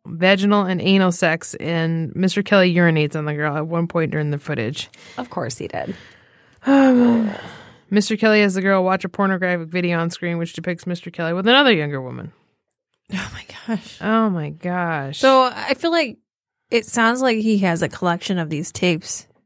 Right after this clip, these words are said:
Speaker 3: with these young girls.
Speaker 1: Yeah.
Speaker 3: Probably in a sex dungeon that he was making these, f-, forcing these other girls. To, like,
Speaker 1: Fourteen years old. Oh my gosh.
Speaker 3: Um,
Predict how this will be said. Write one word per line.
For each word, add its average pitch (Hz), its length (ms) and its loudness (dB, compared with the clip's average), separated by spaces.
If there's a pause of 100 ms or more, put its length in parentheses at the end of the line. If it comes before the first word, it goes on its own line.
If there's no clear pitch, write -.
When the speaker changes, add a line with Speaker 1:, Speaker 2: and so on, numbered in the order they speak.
(400)
Speaker 3:
with 190 160 0
these 170 200 0
young 170 240 0
girls. 156 560 0 (160)
Speaker 1:
Yeah. 180 520 4 (1080)
Speaker 3:
Probably 185 240 -4
in 180 80 -2
a 170 60 -4
sex - 420 -10
dungeon 151 460 -8
that 156 100 -6
he 151 80 -8
was 156 140 -8
making 165 240 -8
these, 156 240 -8 (200)
f-, 165 120 -6 (340)
forcing 185 380 4
these 160 160 0
other 170 220 2
girls. 165 520 -2 (1080)
To, 180 420 0 (360)
like, 180 120 0
Speaker 1:
Fourteen 226 480 2
years 202 200 -8 (140)
old. 220 480 2
Oh 233 140 2
my 233 180 2
gosh. 208 200 -8 (480)
Speaker 3:
Um, 180 100 -8